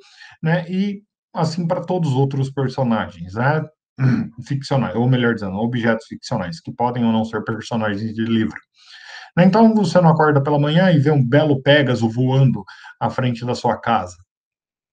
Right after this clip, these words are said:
Então, isso não ocorre. Então, se a T R S aplicada a termos singulares, ah, tiver razão, Bentinho tem que existir de alguma maneira. Só que é muito difícil a gente aceitar que Bentinho existe,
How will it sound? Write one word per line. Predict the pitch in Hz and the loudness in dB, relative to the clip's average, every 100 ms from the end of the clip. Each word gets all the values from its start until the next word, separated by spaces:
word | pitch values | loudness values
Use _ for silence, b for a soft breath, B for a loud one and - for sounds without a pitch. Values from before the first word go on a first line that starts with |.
| - | -10
Então, | 98 156 180 | -2 2 2
isso | 180 196 | 2 2
não | 214 | 0
ocorre. | 220 160 165 139 - - b b b b _ | 0 4 4 4 -2 -14 b b b b _
Então, | 208 233 247 247 | -2 0 0 0
se | - - | -6 -2
a | 247 | 0
T | 247 | 2
R | 233 196 170 | 2 2 4
S | 156 135 127 - 117 101 | 4 2 0 -4 -4 -2
aplicada | 113 113 123 117 110 | -4 -4 -4 -2 -2
a | 110 | -4
termos | 113 110 107 104 95 - - | -4 -6 -6 -8 -10 -16 -14
singulares, | - 135 120 107 98 95 - - B B B B | -2 0 2 0 0 -4 -12 -20 B B B B
ah, | 123 123 | 2 4
tiver | 117 127 131 | 0 2 4
razão, | 127 107 101 160 202 139 - - | 4 2 0 4 4 2 -6 -2
Bentinho | 175 196 170 214 226 | 2 2 2 2 0
tem | 226 196 | 0 0
que | 175 | 0
existir | 202 208 - 180 | -4 -6 -8 -4
de | 165 | -2
alguma | 180 185 214 | 0 0 2
maneira. | 240 240 220 - - _ b b b - | 4 4 4 2 -6 _ b b b -8
Só | 262 | -6
que | 269 | -2
é | 302 | 2
muito | 208 202 202 | 2 2 0
difícil | 208 196 165 165 202 | -4 -4 0 0 0
a | |
gente | 151 139 - | -2 -2 -2
aceitar | 165 233 - 175 | -6 -6 -2 -2
que | 185 156 | -2 -4
Bentinho | 180 190 - 185 196 | -2 -2 -4 -4 -2
existe, | 208 160 104 139 180 - - 165 | 0 -2 -2 0 -2 -4 -12 -18